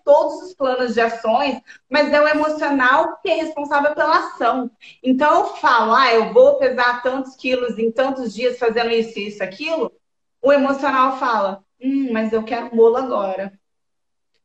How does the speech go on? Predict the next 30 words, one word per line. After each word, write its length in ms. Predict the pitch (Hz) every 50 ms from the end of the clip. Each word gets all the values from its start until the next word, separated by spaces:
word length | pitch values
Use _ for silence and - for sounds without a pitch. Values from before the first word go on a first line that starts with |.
| _ _ _ _ _ _ _ _ _ _ _ _
Tá 160 | 240 240 240 -
tão 240 | 285 285 285 320 277
bom, 500 | 233 226 262 285 - - - 226 220 - - _
tá, 180 | - 226 - -
tá 180 | - - 254 254
com 60 | 262
uma 120 | 269 175
cara 220 | 262 269 247 262 262
tão 260 | 262 285 294 330 269
boa." 500 | 214 247 262 294 269 233 202 - - - - _ _ _ _ _ _ _
E 100 | - 262 277
aí 180 | 262 262 262
começa 480 | 262 285 285 277 254 254 269 262 - 277
as 100 | 269 214
desculpas 720 | 226 277 - - - 285 262 240 226 226 - 220 220 202
e 80 | 220 226
começa 360 | 226 262 240 233 233 233 247
aquela 260 | 240 247 254 240 240
negociação. 1000 | 240 240 240 233 247 233 240 277 277 277 277 - - 233 214 202 196 202 202 - _ _ _ _ _ -
"Ah, 300 | - 294 277 - - -
segunda-feira 680 | - 269 233 240 277 277 294 294 294 - 254 262 254 254
você 220 | 269 262 - 277
começa 680 | 269 - 330 330 240 214 202 208 208 208 202 - _ 165 165 160 _ _ _ _ _ _ _ _ _ _ _ _ _ _ _ _ _ _ -
essa 260 | 202 196 - 226 208
dieta. 840 | 190 - 214 233 233 202 185 180 185 - - - - 160 160 165 - _ _ _ _ _ _ -
Ah, 180 | 202 214 214 233
esse 220 | 233 226 - 254
bolo 280 | 220 208 233 233 240 247
aqui, 540 | 233 - - - - 233 240 254 277 285
ele, 1300 | 294 277 254 240 254 254 254 254 262 269 269 269 262 262 254 233 233 220 202 190 185 170 123 - 107